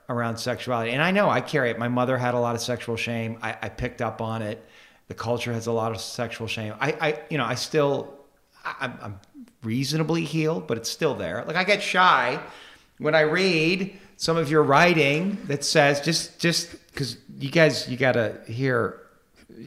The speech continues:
what Jamie writes about. This is just, "When a man comes on a woman, she is the altar for his sacred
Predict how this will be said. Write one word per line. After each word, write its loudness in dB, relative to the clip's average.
what -6
Jamie -2
writes -2
about. -6
This -4
is -6
just, -8
"When 4
a 6
man 8
comes 8
on 2
a 6
woman, 2
she 2
is 2
the 4
altar 4
for 0
his 0
sacred 0